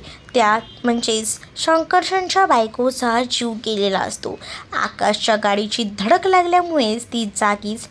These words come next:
मृत्यू पावलेली असते. आणि जेव्हा भूमी तो फोटो पाहते त्यावेळेला आता तिच्या लक्षात येतं, ही तर तीच बाई आहे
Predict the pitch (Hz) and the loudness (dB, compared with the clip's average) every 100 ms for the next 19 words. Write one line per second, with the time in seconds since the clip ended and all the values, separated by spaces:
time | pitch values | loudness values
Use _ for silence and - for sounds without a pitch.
0 | - - - 247 311 - - 370 320 247 | -16 -18 -4 0 2 0 0 2 2 0
1 | 208 190 190 208 - - - - - - | -2 -4 -4 -4 -4 -6 -8 -16 -20 -6
2 | 214 202 196 196 190 - 220 214 208 185 | -2 -2 -2 -4 -2 -2 -2 0 2 2
3 | - - - - - 226 277 339 330 254 | -2 -14 -20 -20 -4 0 2 2 2 2
4 | 277 - - - 247 233 - 233 240 381 | -2 -8 -16 2 2 2 0 -2 2 2
5 | 392 349 349 339 214 196 240 - - - | 2 0 0 0 0 -2 -6 -18 -20 -4
6 | 220 196 196 190 190 190 - 233 240 214 | 0 2 2 0 0 -2 -2 -2 0 2
7 | 208 - - - 226 208 233 226 214 196 | 2 -2 -14 -8 -6 -2 0 0 -2 -2
8 | 202 - 339 370 370 - 247 220 254 320 | -2 0 0 2 2 2 2 0 -4 -8
9 | 320 403 415 - 262 320 285 330 339 349 | -2 -4 -2 -2 0 0 0 2 2 2
10 | 277 285 262 202 185 | 2 0 -2 -2 -4